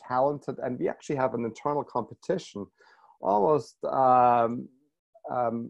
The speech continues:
like a competition where they have to win and cook for prizes. And the chefs are then promoted.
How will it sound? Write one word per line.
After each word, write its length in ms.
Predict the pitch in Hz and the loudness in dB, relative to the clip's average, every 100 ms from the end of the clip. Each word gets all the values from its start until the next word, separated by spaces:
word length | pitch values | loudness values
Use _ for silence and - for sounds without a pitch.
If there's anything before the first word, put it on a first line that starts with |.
| - | -6
like 160 | 120 | -6
a 60 | 113 | -6
competition 720 | - 127 131 - 151 - 131 117 | -6 -6 -6 -2 -2 -2 -6 -2
where 120 | 123 | -2
they 140 | 127 | -2
have 400 | 117 123 143 135 | -4 0 0 -2
to 180 | - 123 - _ _ | -8 -12 -12 _ _
win 480 | 131 127 113 147 139 | -16 -6 0 0 0
and 120 | 110 | -6
cook 220 | - 143 - | -4 -4 -2
for 120 | 123 | -6
prizes. 800 | - 127 131 123 107 104 - _ _ _ _ _ - | -4 -4 -4 -6 -10 -10 -12 _ _ _ _ _ -4
And 460 | 123 120 117 117 117 _ _ _ _ - | 2 4 4 2 -4 _ _ _ _ -10
the 80 | 120 | -10
chefs 460 | - 147 143 - | 0 2 2 -2
are 180 | 131 127 | -4 -2
then 180 | 120 113 | 0 -2
promoted. 600 | - 120 120 123 113 | -4 -2 2 4 4